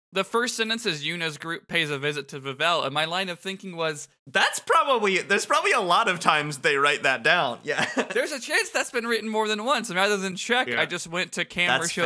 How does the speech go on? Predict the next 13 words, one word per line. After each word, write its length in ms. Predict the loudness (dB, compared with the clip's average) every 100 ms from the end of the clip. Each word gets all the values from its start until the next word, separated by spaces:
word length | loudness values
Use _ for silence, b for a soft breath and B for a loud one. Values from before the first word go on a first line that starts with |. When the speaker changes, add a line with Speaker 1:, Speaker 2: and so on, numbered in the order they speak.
| 2
Speaker 2:
fair, 80 | 2
Speaker 1:
Gipple, 120 | 0
Speaker 2:
yeah. 320 | 0 -2 -2 B B -4
Speaker 1:
'cause 160 | -4
camera 340 | 0 0 0 -2
shows 260 | -2 -2
Speaker 2:
That's 140 | -2 -2
Speaker 1:
Gipple's 160 | -6 0
gotta 300 | 2 2 -2
be 160 | -8
specific. 760 | -10 -12 -8 -10 -10 -18 -18 _ _ -10
Speaker 2:
That's 220 | -8 -4
valid. 440 | 0 0 0 -10